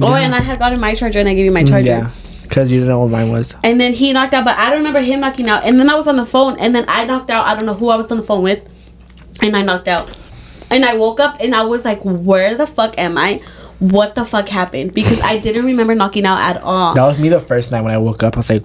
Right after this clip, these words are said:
Speaker 2: "Where the fuck am I?"
Speaker 1: Mm, and then my phone was in charge 'cause Esteban had my charger. And I was just like, and then I wake up and the lights are on. So I'm thinking it's, like, five in the morning. Bitch, it was nine in the morning.
Speaker 2: Yeah.
Speaker 1: And I was so confused. I was like, "Why the fuck did we sleep with the lights on?"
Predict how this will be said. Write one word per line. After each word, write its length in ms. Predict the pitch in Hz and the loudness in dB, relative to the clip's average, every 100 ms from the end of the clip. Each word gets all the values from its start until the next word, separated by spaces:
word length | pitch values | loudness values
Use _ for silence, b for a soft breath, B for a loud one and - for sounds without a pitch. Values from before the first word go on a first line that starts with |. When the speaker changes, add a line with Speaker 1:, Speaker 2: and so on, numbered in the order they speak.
| - | -4
Speaker 2:
"Where 260 | 127 104 110 | -6 -2 0
the 100 | 123 | 0
fuck 200 | - - | -2 -4
am 140 | 101 | -4
I?" 220 | 95 104 - | -6 -8 0
Speaker 1:
Mm, 260 | 220 220 - | 4 4 4
and 140 | 220 | 2
then 80 | 254 | 2
my 120 | 214 | 0
phone 280 | 208 214 262 | -2 -2 0
was 120 | 262 | 0
in 100 | 233 | 0
charge 260 | 220 190 190 | 0 0 0
'cause 120 | 214 | -4
Esteban 280 | 190 180 214 | -2 0 0
had 140 | 214 | 0
my 100 | 185 | 0
charger. 400 | 175 185 180 180 - B B - | 0 0 2 0 -2 B B -2
And 140 | 220 | 0
I 140 | 196 220 | 2 0
was 160 | 240 | 0
just 160 | 240 - | -2 -2
like, 160 | 208 - | -2 0
and 160 | 262 | 2
then 120 | 285 269 | 0 0
I 140 | 262 | 0
wake 240 | 254 262 330 | 2 0 -2
up 100 | - | -4
and 120 | 254 | -4
the 80 | 233 | -2
lights 400 | 196 190 214 226 | -2 -2 -2 -6
are 140 | 214 156 | -6 -2
on. 320 | 208 175 - b b b | 0 -2 -6 b b b
So 200 | - 269 | -2 0
I'm 200 | - 277 | 2 0
thinking 220 | 285 320 302 | 0 0 0
it's, 100 | 269 | 0
like, 140 | 202 | -2
five 320 | - 208 220 226 | -2 -4 -2 -4
in 80 | |
the 80 | 220 | -6
morning. 280 | 202 196 185 | -6 -6 -4
Bitch, 220 | 214 170 | -2 0
it 100 | 262 | 2
was 220 | 262 202 | 2 0
nine 300 | 190 196 196 | -2 0 0
in 80 | 208 | 0
the 80 | 190 | 0
morning. 260 | 185 185 170 | 2 2 2
Speaker 2:
Yeah. 340 | 110 107 113 | 0 0 0
Speaker 1:
And 120 | 214 190 | 0 0
I 120 | 220 | 0
was 260 | 262 269 - | 0 -2 -4
so 220 | - 220 | -6 -4
confused. 300 | 247 254 - | -4 -4 -2
I 40 | 226 | -2
was 80 | |
like, 120 | 240 214 | -2 -2
"Why 160 | 202 | 0
the 120 | 254 | 0
fuck 340 | 262 - 202 226 | -4 -8 -6 -2
did 140 | 240 | 0
we 60 | 208 | 0
sleep 140 | 208 | 0
with 200 | 220 - | -2 -4
the 100 | - 180 | -2 0
lights 300 | 175 185 - | 0 -2 -4
on?" 220 | 190 | -6